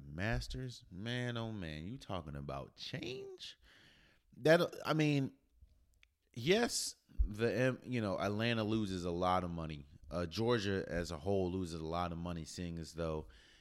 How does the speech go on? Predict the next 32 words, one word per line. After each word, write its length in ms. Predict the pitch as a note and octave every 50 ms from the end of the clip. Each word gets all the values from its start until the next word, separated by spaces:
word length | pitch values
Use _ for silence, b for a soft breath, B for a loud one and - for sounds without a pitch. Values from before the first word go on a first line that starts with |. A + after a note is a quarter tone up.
| B B
you're 120 | - F#2 F2+
losing 360 | E2+ F#2 G2+ G#2 G2+ F#2 F#2
an 80 | E2+ -
all-star 460 | - D2 E2 E2 D#2+ - - E2 E2
game 280 | D#2 E2+ E2+ F2 F2 D2+ -
and 260 | - F#2 A#2 B2+ B2+ A#2
you're 140 | A2 G2+
losing 380 | F#2+ F2+ F#2 F#2 F2+ D#2+ F2 E2
a 60 | D#2+
draft, 500 | D#2 C#2+ - E2 D#2+ D2+ C#2+ C#2+ C#2+ - B B B B B
especially 840 | - F#2 - - - - B2 B2 B2 - - A#2+ G#2+ G2 F#2+ F#2 F2+
with 300 | E2+ E2 F2 F2 E2+ - -
America, 640 | - E2+ F2 F2+ F#2 F#2 F2+ F2 - - F2+ E2+ - - A1 A1+ -
uh, 280 | - F#2 - G1+ -
you 100 | E2+ F#2
know, 240 | F2 E2 E2 E2 D#2+ D#2+ C#2 E2
one 140 | F#2 F#2 F#2
of 40 | E2+
the 80 | E2+
world's 320 | D#2+ E2 E2+ F2+ F2 E2+ D#2
biggest 380 | C#2+ - F#2+ E2+ F2 F2 -
sports, 420 | - - - F#2+ F#2+ F2+ D#2+ D#2 -
which 160 | D#2+ D#2 -
is 80 | D#2+
baseball. 680 | D2+ C#2 C#2 F2+ F#2 F#2+ - - - D2+ D2+ D2 C#2 B B B B B B B B B B B
Y-, 140 | - B2 - -
you're 220 | B2+ C3 C#3 C#3+
losing 400 | C#3+ D3+ D#3+ D#3+ D3+ C3 B2 A2
a 40 | G#2
lot 220 | G2 F#2+ F2+ E2+
of 60 | E2
money, 240 | D#2+ D#2+ D2+ - -